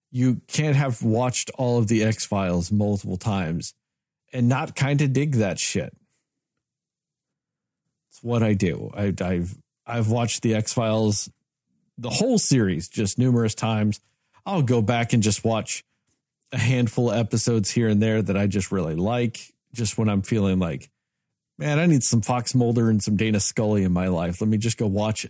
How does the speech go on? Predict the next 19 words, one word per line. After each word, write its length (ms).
an 300
episode 580
of 80
the 140
X-Files 600
that 140
I 100
dig." 340
You 160
know, 360
you 160
can't 340
be 200
that 220
type 240
of 80
person 480
and 140
not 260